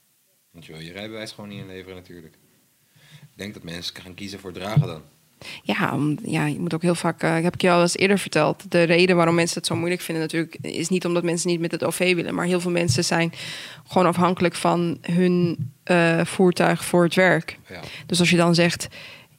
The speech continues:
Speaker 2: ja, hoeft niet, joh. Dan, eh, ben je ook meteen je baan kwijt. En, eh, eh, ja, dat is heel drastisch, eh, rijbewijs afpakken voor heel veel, eh,
Speaker 1: Dat is nog wel
Speaker 2: mensen.
Speaker 1: gekke technologie dat ze dat hebben gegooid nu.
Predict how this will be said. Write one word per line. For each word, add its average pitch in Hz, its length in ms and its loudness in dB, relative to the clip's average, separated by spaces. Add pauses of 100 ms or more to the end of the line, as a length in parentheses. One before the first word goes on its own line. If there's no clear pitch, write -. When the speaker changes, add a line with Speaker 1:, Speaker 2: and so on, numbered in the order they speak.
(120)
Speaker 2:
ja, 196 160 6
hoeft 214 180 4
niet, 196 140 4
joh. 180 200 4
Dan, 180 140 4
eh, 175 120 4
ben 175 120 4
je 165 80 6
ook 170 80 2
meteen 175 200 4
je 175 80 4
baan 180 240 4
kwijt. 175 440 2
En, 170 260 2
eh, 165 340 2 (280)
eh, 170 500 0 (140)
ja, - 240 2
dat - 200 -2
is 185 100 -4
heel 202 180 4
drastisch, 180 520 2
eh, 165 200 4
rijbewijs 160 420 2
afpakken - 420 -2
voor 165 260 0
heel 165 160 6
veel, 160 320 4
eh, 160 120 4 (200)
Speaker 1:
Dat 208 160 -4
is - 60 -2
nog 123 140 0
wel 170 120 2
Speaker 2:
mensen. 165 260 2
Speaker 1:
gekke - 200 -2
technologie 87 580 -6
dat 80 140 -8
ze - 100 -8
dat 80 100 -10
hebben 80 200 -12
gegooid - 340 -12
nu. 147 140 -16